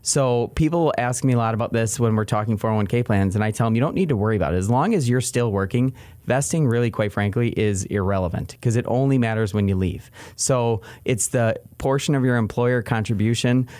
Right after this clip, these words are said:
S-, uh, sometimes there is a vesting schedule, meaning for each year that you work for the employer, you accrue a little bit more and a little bit more, uh, ownership in that money, and then at a certain point, you're one hundred percent vested or you have one hundred percent ownership in it,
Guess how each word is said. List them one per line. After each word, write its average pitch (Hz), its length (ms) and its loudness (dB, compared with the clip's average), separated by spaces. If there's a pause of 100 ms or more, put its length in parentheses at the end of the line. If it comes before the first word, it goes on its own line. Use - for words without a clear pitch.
(120)
S-, - 220 -6
uh, 123 80 0
sometimes 135 600 0
there 117 140 2
is 113 120 0
a 110 40 0
vesting 104 480 0
schedule, 120 520 0
meaning 107 340 2 (140)
for 123 240 0
each 139 260 0
year 123 220 2
that 113 160 -2
you 117 120 2
work 107 280 0
for 117 100 -2
the 107 120 2
employer, 110 480 0
you 107 420 0
accrue 123 400 0
a - 20 2
little 120 200 2
bit 120 140 0
more 117 380 2
and 107 180 0
a 104 40 2
little 110 180 2
bit - 140 -2
more, 110 500 2 (360)
uh, 98 320 0
ownership 123 520 0
in 110 100 2
that 104 140 -2
money, 123 440 0
and 113 260 0
then 117 140 0
at 110 160 -2
a 110 60 0
certain 110 300 -2
point, 110 300 -2 (120)
you're 107 260 0
one 101 220 0
hundred 107 340 -2
percent 104 340 -2
vested 98 380 -2
or 98 80 0
you 95 100 0
have 95 160 0
one 101 220 0
hundred 101 220 0
percent 98 300 -2
ownership 98 460 -2
in 98 80 2
it, 95 140 0